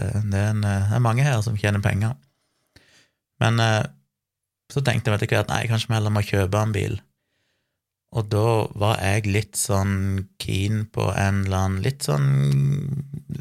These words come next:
litt større bil. Eh, vi har jo leid gjennom bilkollektivet et par ganger en sånn Toyota rav fire. Og den synes jeg var veldig praktisk. Den hadde vi jo på denne ferieturen i juni når vi kjørte rundt i Norge.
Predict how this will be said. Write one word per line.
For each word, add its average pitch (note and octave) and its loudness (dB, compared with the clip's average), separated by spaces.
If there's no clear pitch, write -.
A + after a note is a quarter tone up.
litt - -4
større G#2+ 0
bil. E3 -2
Eh, A2 0
vi A#2 0
har A#2+ 2
jo A2 2
leid G#2+ 0
gjennom G#2 0
bilkollektivet G2 0
et - -14
par F#2+ 0
ganger F#2 0
en F#2+ -4
sånn F#2 -2
Toyota F#2+ 0
rav G2 0
fire. A2 0
Og - 0
den G#2 2
synes B2 0
jeg C3+ 2
var B2+ 2
veldig C3+ 0
praktisk. C#3 -2
Den B2+ 2
hadde A#2 0
vi A#2 2
jo G#2+ 0
på G#2 -2
denne G2 -2
ferieturen G2+ 0
i F#2+ 2
juni A#2 2
når A#2+ 0
vi G#2+ -4
kjørte G#2+ -2
rundt G#2+ -2
i - 0
Norge. A2 0